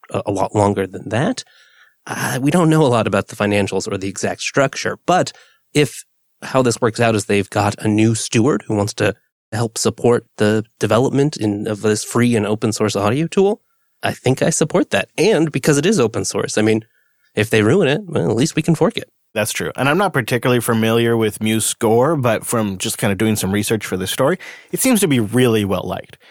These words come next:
Speaker 2: Uh, it seems like people are, are very much a fan of that software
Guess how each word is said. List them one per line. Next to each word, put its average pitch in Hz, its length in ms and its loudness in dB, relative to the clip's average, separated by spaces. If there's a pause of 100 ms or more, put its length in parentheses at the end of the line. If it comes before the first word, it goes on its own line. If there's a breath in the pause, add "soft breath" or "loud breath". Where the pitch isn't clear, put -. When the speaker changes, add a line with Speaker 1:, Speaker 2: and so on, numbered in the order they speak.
(300 soft breath)
Speaker 2:
Uh, 104 320 0
it 95 60 -4
seems 143 200 0
like 117 120 -2
people 107 240 0
are, 92 180 0
are 92 100 -4
very 131 280 0
much 127 180 0
a 113 60 -4
fan 107 200 -2
of 90 100 -4
that 92 180 -4
software 92 640 -6